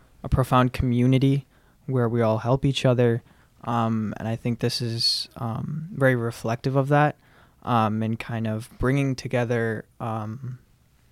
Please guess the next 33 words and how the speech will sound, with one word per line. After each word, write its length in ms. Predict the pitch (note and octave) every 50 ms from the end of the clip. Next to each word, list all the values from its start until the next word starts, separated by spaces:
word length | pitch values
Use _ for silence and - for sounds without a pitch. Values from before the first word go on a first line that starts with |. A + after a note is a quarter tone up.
| _ _ _ -
people 260 | - C#3 C3 B2+ B2
from 220 | - - A#2+ A#2+ -
all 220 | - A#2+ B2 A#2+ A#2
around 520 | A2+ A2 A#2 C3+ D3+ D3 C#3+ C3 A#2+ C3 - _ _ _ _ _ -
the 80 | B2
University 400 | B2 A#2 A#2 A#2 A2+ A2+ - -
of 60 | A#2 G#2+
Michigan, 500 | A2 A2+ A2 - A2+ A2+ A2 G#2 A2+ - _ - _ _ _ _ _ _
um, 540 | - A#2+ A#2+ A2+ A2 A2 G#2+ G#2 G#2+ - - - _ _
all 280 | - A#2 A#2 A#2 A#2+ A#2
working 320 | A#2+ A#2+ A#2 - - A#2
towards 480 | A2+ - - A#2 A#2 A#2 A2 G#2+ - -
a 80 | - A#2
shared 460 | - - - C3 A#2 A2+ A2+ A2 -
goal. 340 | - A2+ A2+ A#2+ B2+ D3 - _ _ _ _ _ _ _ _ _ _ _ _
Um, 520 | - A#2+ A#2 A2 A2 A2 A2 G#2+ A2 B2 - - _ _ _ _ _ _ _ _ _ _ _ _ _ - - - - -
I 120 | B2+ B2+ B2
think 160 | C3+ C#3+ C3+
that's 160 | C3 C3 -
something 260 | - C#3 C3 C3 B2+
that 120 | B2+ B2+ B2
I 60 | A#2+
really 300 | B2 B2 B2 A#2+ B2 A#2+
enjoyed 460 | A#2 B2 A#2+ - A#2 A#2 A2+ A#2 A2+
in 280 | A2+ A2+ A2+ A2 A2 - _
my 220 | - - A#2 A#2+ A#2+
first 340 | - - A#2 A#2 - - -
meeting 340 | A#2 A#2 A#2 A#2 A#2 A#2
there. 300 | A2+ A2+ A2+ A2+ A2+ A#2+ - _ _ _ _ _ - -
Actually, 500 | - A#2+ A#2 A#2 - - A#2 A#2+ A2+ G#2+
um, 600 | - - A2+ A2+ A2+ A2+ A2 A2+ A2+ A2+ - - - -
I 120 | C#3+ A#2
met 340 | A#2 A#2 A#2 A2+ A2 A2